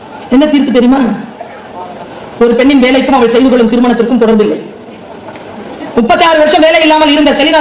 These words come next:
ஜோன்ஸ்க்கு டிஃபென்ஸ் அறுபது லட்சம் ரூபாயை ஒரே பேமெண்டா கொடுக்கணும்னு சுப்ரீம் கோர்ட் சொல்லிருச்சு.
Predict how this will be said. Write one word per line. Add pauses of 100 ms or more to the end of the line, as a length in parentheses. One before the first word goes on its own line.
ஜோன்ஸ்க்கு (460)
டிஃபென்ஸ் (760)
அறுபது
லட்சம்
ரூபாயை (160)
ஒரே
பேமெண்டா
கொடுக்கணும்னு
சுப்ரீம்
கோர்ட்
சொல்லிருச்சு.